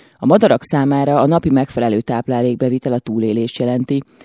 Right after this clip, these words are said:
akár egy nap alatt legyengülhetnek annyira, hogy ne legyenek képesek átvészelni az éjszakát.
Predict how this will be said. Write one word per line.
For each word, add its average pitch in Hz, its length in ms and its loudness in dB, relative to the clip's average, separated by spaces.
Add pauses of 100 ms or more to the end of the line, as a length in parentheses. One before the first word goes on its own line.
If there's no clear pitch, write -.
(180)
akár 156 340 0
egy 175 140 4
nap 127 180 2
alatt 127 200 0
legyengülhetnek 117 760 -2
annyira, 135 380 0
hogy 143 280 0
ne 156 80 0
legyenek 117 340 -2
képesek 127 460 -6
átvészelni 101 600 -6
az - 120 -8
éjszakát. - 640 -12